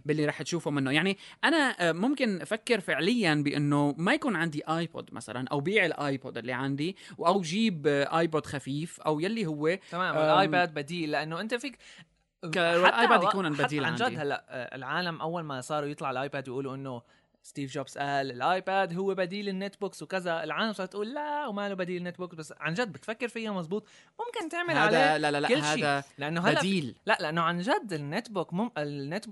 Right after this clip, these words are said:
Speaker 2: الآيباد فيك تبدل في النت بوك، يعني بلا النت بوك كله وكل شيء ميزات أنت، أو كل شيء مهام كان بدك تعملها على النت بوك، صار فيك تعملها على الآيباد بسهولة،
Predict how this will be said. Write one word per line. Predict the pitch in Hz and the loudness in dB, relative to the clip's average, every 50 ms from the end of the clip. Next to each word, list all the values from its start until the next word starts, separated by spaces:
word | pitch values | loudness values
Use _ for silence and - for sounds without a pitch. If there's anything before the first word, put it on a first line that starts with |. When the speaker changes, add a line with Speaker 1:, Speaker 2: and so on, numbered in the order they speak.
| - - | -8 -6
Speaker 2:
الآيباد | 147 - - 202 247 254 233 190 170 165 | -2 0 2 2 2 2 0 -2 -2 -2
فيك | - - 170 156 - | -4 -6 -6 -6 -6
تبدل | _ - 175 165 180 196 196 180 165 175 170 165 160 | _ -16 -4 -4 -4 -4 -4 -4 -2 0 0 0 -2
في | - - 165 170 170 160 | -4 -6 -6 -4 -4 -4
النت | 147 139 147 160 - | -4 -4 -6 -6 -8
بوك، | 143 - | -10 -10
يعني | - 131 135 | -8 -8 -2
بلا | 143 185 247 | 0 0 2
النت | 262 214 190 208 202 202 | 2 2 0 0 0 -2
بوك | 185 151 - _ | -6 -6 -4 _
كله | 202 190 214 180 135 123 127 123 - - - - | -2 -2 0 0 0 0 -2 -4 -8 -18 -20 -8
وكل | - 143 143 147 147 143 - 139 165 - 320 381 381 | -6 -2 -2 -2 -2 -4 -6 -10 -8 -6 -4 -4 -4
شيء | - - 381 381 | -4 -6 -6 -6
ميزات | 381 370 349 339 330 247 285 294 294 | -4 -4 -4 -4 0 2 2 2 2
أنت، | 285 285 233 - | 0 -8 -8 -4
أو | - 170 170 170 | -4 -4 -4 -4
كل | - 214 214 202 | -6 -8 -8 -6
شيء | - 220 | -4 -2
مهام | 196 185 170 190 240 254 226 180 | -2 -2 0 0 -2 -2 -2 -4
كان | 160 170 170 170 | -2 -2 -2 -2
بدك | 170 185 175 170 160 | -2 -2 -4 -4 -4
تعملها | - 147 127 135 165 196 202 165 | -4 -6 -4 -2 0 2 2 2
على | 123 127 131 | 2 0 -2
النت | 127 123 117 110 - | -2 -4 -6 -6 -6
بوك، | 147 165 160 | -6 -6 -2
صار | - 220 233 226 | 0 0 0 0
فيك | 247 226 | -2 -4
تعملها | - 214 185 202 208 196 | -4 -2 0 2 4 4
على | 180 180 175 | 4 4 4
الآيباد | 156 180 196 196 202 196 190 180 | 2 2 2 2 0 0 0 -2
بسهولة، | 160 143 - 147 131 143 170 202 180 135 127 | -8 -8 -8 -8 -4 -2 -2 0 0 -2 -4